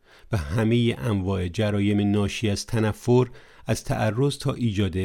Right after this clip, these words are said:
حریق عمدی و تجاوز و حتی قتل را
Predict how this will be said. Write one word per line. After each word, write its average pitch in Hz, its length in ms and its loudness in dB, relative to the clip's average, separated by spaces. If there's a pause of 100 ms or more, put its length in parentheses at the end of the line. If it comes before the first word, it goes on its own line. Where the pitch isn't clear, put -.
(340)
حریق 127 460 0
عمدی 107 500 0
و 104 100 0
تجاوز 90 760 -2
و 117 80 2
حتی 113 360 0 (140)
قتل 117 400 -2
را 95 280 0